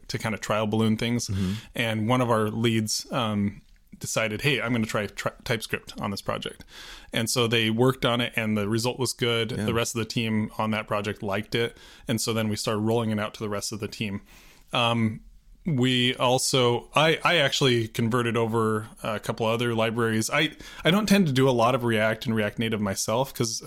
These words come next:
Speaker 1: my role as C T O, I tend to do a lot more supporting, like, tooling and stuff like that.
Speaker 2: Sure.
Speaker 1: And then I'll help, you know, where people need help. Um, so I work on Ignite. I work on a thing called Glue Gun, which powers Ignite. Um, and I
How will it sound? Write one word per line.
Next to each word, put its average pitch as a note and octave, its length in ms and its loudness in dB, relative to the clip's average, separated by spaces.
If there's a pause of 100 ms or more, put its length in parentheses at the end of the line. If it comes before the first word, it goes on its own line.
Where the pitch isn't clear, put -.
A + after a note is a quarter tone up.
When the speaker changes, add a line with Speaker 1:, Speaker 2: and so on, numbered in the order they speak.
(120)
Speaker 1:
my A#2+ 100 0
role C3 220 4
as A2+ 100 0
C C3 140 0
T B2 240 0
O, A#2 240 0 (320)
I A2+ 140 2
tend A#2+ 180 2
to A2+ 60 2
do A#2 160 2
a - 20 4
lot A2 160 2
more G#2+ 140 0
supporting, A2+ 680 0
like, G2+ 200 -6
tooling A#2 520 0
and G2+ 160 -4
stuff - 220 -6
like G#2 160 -6
that. G#2+ 240 -2
Speaker 2:
Sure. - 80 -2
Speaker 1:
And A#2 80 2
then A2 80 -2
I'll A2 100 0
help, A2 340 -2 (220)
you A#2+ 80 -2
know, F#2+ 220 -4
where G2+ 180 -2
people G#2 380 -4
need G#2+ 240 -4
help. A2 320 -4 (520)
Um, B2 300 2
so C#3+ 520 4 (440)
I C#3 140 4
work C#3 240 2
on A#2 240 2
Ignite. B2+ 480 0
I A2+ 100 0
work A2+ 240 0
on A2 300 0
a A2 60 -2
thing A2 140 -4
called G#2+ 240 -4
Glue B2+ 220 2
Gun, A#2+ 220 2
which G#2 160 -2
powers A#2 420 0
Ignite. A#2 440 -2 (420)
Um, A2 500 0 (380)
and B2 520 2 (220)
I B2 160 2